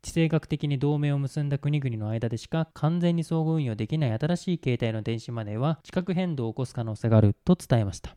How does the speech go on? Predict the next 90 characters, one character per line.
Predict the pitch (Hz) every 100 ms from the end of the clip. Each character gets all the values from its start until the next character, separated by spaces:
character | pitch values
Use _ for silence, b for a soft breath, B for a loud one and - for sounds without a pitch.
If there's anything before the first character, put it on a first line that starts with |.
| _
ま | 156
た、 | 160
同 | 165
氏 | 151 143
は、 | 160 165 b _
シ | - 147
ー |
ビ | 147
ー |
デ | 139
ィ | 139
ー |
シ | -
ー |
は | 113
完 | - 147
全 | 160 170
に | 165
国 | 160 156
ご | 151
と | 127
に | 147
相 | 151 147
互 | 147
接 | 143 135
続 | 107 -
す |
る | 117
こ | 120
と | 120
は | 151
あ | 117
り | 147
え |
な | 175 143
い |
だ | 110
ろ | 104 98
う | 120
と | 170
伝 | - 113 101
え、 | - _
さ | -
ら | 143
に、 | 104 -
ビ | 127 139
ー |
ア | 139
イ |
エ |
ス | 139
の | 156
仕 | 165 117
事 | 107 104
は、 | 101 _
シ | - 143
ー |
ビ | 139 135
ー |
デ | 139
ィ |
ー |
シ | 131 -
ー | 117
を |
で | 107
き | 147
る | 160
だ | 165
け | 165
多 | - 156
用 | 165
途 | 156
に | 139 151
す | 135
る | 131
こ | 135
と | 131
を | 113
目 | 107
指 | 104
す | - -
と | 175
付 | - 120
け |
加 | 107
え | 95
ま | 101
し |
た。 | -